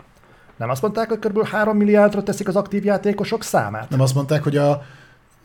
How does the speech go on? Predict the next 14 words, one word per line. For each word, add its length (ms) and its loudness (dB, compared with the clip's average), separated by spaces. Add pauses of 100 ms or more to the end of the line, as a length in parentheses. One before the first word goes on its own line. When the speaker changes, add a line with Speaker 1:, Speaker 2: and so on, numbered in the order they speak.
(380)
Speaker 2:
Ja 240 8
igen, 220 2
ez 140 -2
vo-, 200 0
volt 280 4
valami 260 2
ilyesmi, 360 2
hogy 140 0
a, 160 2
a 680 -12
gamingben 840 2
bármilyen 540 0
szinten 720 -4
jelenlévő 920 0